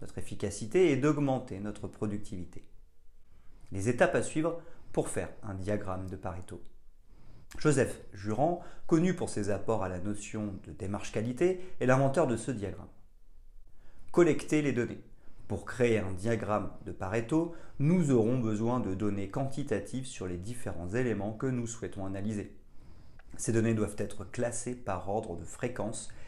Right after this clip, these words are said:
décroissante. Calculer la part de chaque élément dans le total. Pour chaque élément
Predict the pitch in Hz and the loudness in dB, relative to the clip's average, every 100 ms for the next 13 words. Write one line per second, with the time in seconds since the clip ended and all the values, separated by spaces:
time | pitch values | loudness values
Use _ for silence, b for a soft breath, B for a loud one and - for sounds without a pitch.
0 | B 107 107 139 120 107 - - - - | B -2 0 0 -2 -4 -8 -12 -16 -20
1 | b b b b b b 151 147 151 170 | b b b b b b 4 4 6 8
2 | 165 - 131 127 101 110 101 107 104 104 | 8 6 4 4 0 -2 -2 0 0 -2
3 | 104 - - 101 101 101 98 - - - | -4 -12 -8 -2 -2 0 -2 -6 -12 -14
4 | - b b b - - - 156 139 143 | -14 b b b -8 -4 0 2 2 2
5 | 131 127 123 - | 2 2 0 -4